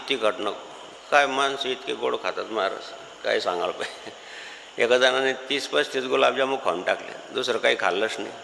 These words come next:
पोट आहे का कोट आहे काय माहिती. मला नाही वाटत तो रात्री व्यवस्थित झोपला असेल, इतकं पण खातात काही लोक, खूप.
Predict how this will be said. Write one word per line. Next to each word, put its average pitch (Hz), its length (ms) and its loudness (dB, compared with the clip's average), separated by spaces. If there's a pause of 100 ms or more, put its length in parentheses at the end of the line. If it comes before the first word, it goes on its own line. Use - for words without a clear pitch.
(960)
पोट 131 240 6
आहे 117 60 4
का 110 100 4
कोट 127 300 2
आहे 110 100 2
काय 107 200 6
माहिती. 113 340 -2 (1300)
मला 117 120 6
नाही 143 180 6
वाटत 143 320 2
तो 127 120 6
रात्री 123 300 4
व्यवस्थित 123 380 2
झोपला 87 380 0
असेल, - 260 -4 (1300)
इतकं 147 220 4
पण 151 260 4
खातात 98 260 0 (140)
काही - 180 -4
लोक, - 100 -6 (640)
खूप. 170 400 2